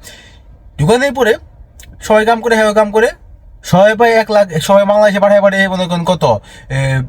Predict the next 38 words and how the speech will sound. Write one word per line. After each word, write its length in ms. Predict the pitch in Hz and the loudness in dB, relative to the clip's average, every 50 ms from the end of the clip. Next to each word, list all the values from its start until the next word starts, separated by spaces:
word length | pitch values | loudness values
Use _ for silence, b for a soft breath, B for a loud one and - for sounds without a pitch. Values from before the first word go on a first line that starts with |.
| 139 139 | -6 -8
এ, 120 | 139 135 | -8 -6
চল্লিশ 280 | - 185 185 190 190 165 | -4 -2 0 0 2 2
হাজার, 180 | 160 156 160 151 | 2 2 0 -2
পঞ্চাশ 200 | 170 185 170 170 | -4 -2 0 0
হাজার, 140 | 156 151 | 0 0
ষাট 160 | 147 160 147 151 | 0 -2 -2 -2
হাজার 140 | 160 160 | -2 -2
টাকা 120 | 151 160 156 | -2 -2 0
পাঠায় 240 | 165 165 170 156 131 | 0 0 0 0 0
পারে 160 | 135 127 113 | -2 -4 -4
না, 100 | 104 101 | -6 -6
ঠিক 120 | - 165 | -4 -4
আছে? 220 | 196 190 170 123 - B B B B B B | -4 -4 -6 -8 -10 B B B B B B
আর 140 | 143 160 151 | -2 0 2
সেই 160 | 165 226 226 | 2 2 0
দিকে 260 | 175 190 170 233 277 339 B B B B B B | -2 -4 -4 -4 -6 -6 B B B B B B
হ্যাঁ 160 | 175 196 190 - | -2 -2 -2 0
ওই 120 | 226 214 | -2 -2
সেম 220 | - - 214 233 233 | 0 2 2 2 2
জায়গায় 220 | 247 254 254 254 | 2 2 0 2
কাম 160 | 247 254 240 | 2 0 0
করে 140 | 208 220 220 269 311 B B B B | 2 0 2 2 0 B B B B
ছয় 200 | - - - 214 | -8 -2 -2 0
সাত 200 | - 202 - - | 0 -2 -4 -4
লাখ 100 | 139 123 | -4 -4
টাকা 120 | - 127 120 | -2 -2 -2
বাংলাদেশে 240 | 123 123 113 104 | 0 -2 -4 -4
পাঠাইতেছে। 400 | 104 101 101 95 92 92 - 82 95 _ B B B B B B B B B B B B - | -6 -6 -8 -8 -10 -12 -20 -20 -20 _ B B B B B B B B B B B B -6
আমি 200 | 147 160 170 151 | -4 -4 -2 -2
কই, 100 | 165 180 | -2 0
"ভাই 140 | 170 175 - | 0 -2 -2
কেমনে 360 | - - 302 285 233 196 160 | -2 -4 -2 0 0 -2 -2
কি 80 | 135 | -2
সম্ভব?" 300 | 123 117 139 123 110 95 - - | -4 -4 -4 -6 -6 -6 -6 -4
ঠিক 100 | 175 196 | -4 -4
আছে? 200 | 190 - 123 101 B B B B B _ - | -2 -4 -6 -8 B B B B B _ -2
পরে 220 | 180 220 220 220 | 0 2 2 2
একটু 400 | 196 165 - - 196 247 403 247 | 0 -2 -4 -6 -6 -6 -8 -10